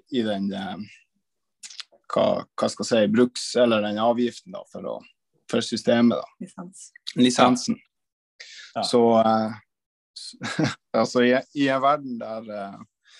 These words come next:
Speaker 1: hvis du skulle regne egen arbeidstid og sånt, så hadde jo det vært en helt, eh, soleklar, eh, forsvarlig investering å
Speaker 3: Mm.
Speaker 1: ta, da. Men, eh,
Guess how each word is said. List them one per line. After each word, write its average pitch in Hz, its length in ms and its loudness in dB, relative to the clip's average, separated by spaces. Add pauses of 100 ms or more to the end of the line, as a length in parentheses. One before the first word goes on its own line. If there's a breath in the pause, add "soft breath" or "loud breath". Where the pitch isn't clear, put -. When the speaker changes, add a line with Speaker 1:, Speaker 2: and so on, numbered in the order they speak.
(840 soft breath)
Speaker 1:
hvis 123 120 -8
du 123 100 -10
skulle 127 380 -2 (200)
regne 127 420 2
egen 127 200 -2
arbeidstid 139 560 -4
og - 80 -12
sånt, 107 220 -14
så 127 200 4
hadde 110 160 0
jo 104 80 -4
det 107 140 -2
vært 95 260 -6
en - 80 -6
helt, 107 420 -8
eh, - 180 -14
soleklar, 120 800 2
eh, 80 140 -8
forsvarlig 120 600 2
investering 113 600 -2 (720)
å 110 220 -10
Speaker 3:
Mm. 107 80 0
Speaker 1:
ta, 123 220 4
da. 110 120 -4 (420)
Men, 113 260 -4
eh, 110 320 -10